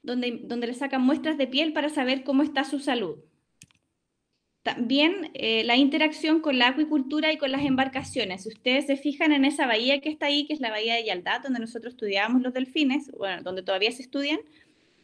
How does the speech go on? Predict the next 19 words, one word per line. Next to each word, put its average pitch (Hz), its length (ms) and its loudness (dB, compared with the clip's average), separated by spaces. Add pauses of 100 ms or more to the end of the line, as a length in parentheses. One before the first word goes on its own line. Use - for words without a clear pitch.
(140)
eh, 214 400 6
ahí 220 180 6
abajo, 262 360 6
todas 294 160 6
esas 359 140 0
líneas 330 280 4
blancas, 285 560 4
que 277 100 -4
no 247 100 0
sé 254 120 -2
si 269 100 -4
las 294 140 2
alcanzarán 277 480 -2
a 247 100 0
ver, 339 240 -4 (420)
son, 302 440 4
eh, - 180 -8
cultivos 311 680 2
de 311 480 4